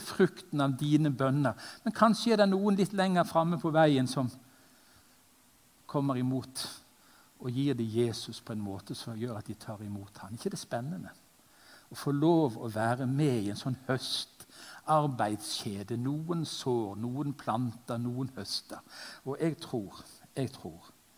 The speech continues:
at noen av oss skal bli overrasket i dager som kommer, at det er folk som er modne.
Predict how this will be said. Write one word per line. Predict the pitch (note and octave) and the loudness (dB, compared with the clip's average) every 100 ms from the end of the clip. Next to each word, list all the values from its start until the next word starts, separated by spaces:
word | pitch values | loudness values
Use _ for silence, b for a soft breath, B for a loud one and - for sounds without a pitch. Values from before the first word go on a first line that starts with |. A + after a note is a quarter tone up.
| B B B B B | B B B B B
at | C3 - | -4 0
noen | D3+ D3+ D#3+ D#3 | 0 0 0 0
av | A2 F2+ | -2 -4
oss | - - - - - - _ b b b | -8 -8 -8 -14 -20 -20 _ b b b
skal | - C#3 C3+ | -4 0 0
bli | D3+ | 2
overrasket | C#3 C3+ C#3 D3 E3+ A2 G#2 - - A2 A2 | 4 4 4 4 4 4 -2 -4 -8 -8 -6
i | C3 | -6
dager | A#2 A#2+ B2 B2 C3+ | -2 0 0 0 -4
som | - G#2+ | -4 -10
kommer, | - C3 A#2 G#2+ - - _ _ b b b b b b - | -6 -4 -4 -6 -12 -20 _ _ b b b b b b -8
at | B2 | -4
det | C#3+ C#3+ | -2 -4
er | - | -6
folk | - A2+ E2 - - - _ | -6 -6 -6 -16 -20 -20 _
som | - - G#2+ | -10 -6 -4
er | G#2 | -4
modne. | F#2+ G2 - A#2 | -8 -10 -12 -12